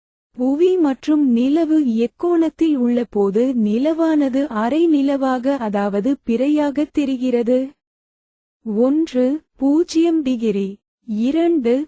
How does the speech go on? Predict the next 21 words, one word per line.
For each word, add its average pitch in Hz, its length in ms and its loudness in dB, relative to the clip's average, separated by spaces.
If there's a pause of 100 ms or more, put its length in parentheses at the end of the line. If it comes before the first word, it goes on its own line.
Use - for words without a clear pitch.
(120)
தொண்ணூறு 330 680 0
டிகிரி. 208 560 -2 (260)
மூன்று, 269 840 0 (140)
நூற்று 302 640 0
எண்பது 254 520 2
டிகிரி. 208 520 -2 (480)
நான்கு, 262 840 -2 (100)
முன்னூற்று 285 880 0
அறுபது 311 640 0
டிகிரி. 208 520 -2 (440)
விடை, 240 640 -2 (180)
தொண்ணூறு 330 680 2
டிகிரி. 214 540 -2 (540)
தேய்பிறை 339 720 2
காலத்தில் 277 640 -2
தோன்றும் 269 600 0
அரை 277 380 0
நிலவானது 262 800 0
நிலவின் 285 600 2
எக்கால் 277 520 -2
பகுதி? 240 640 -2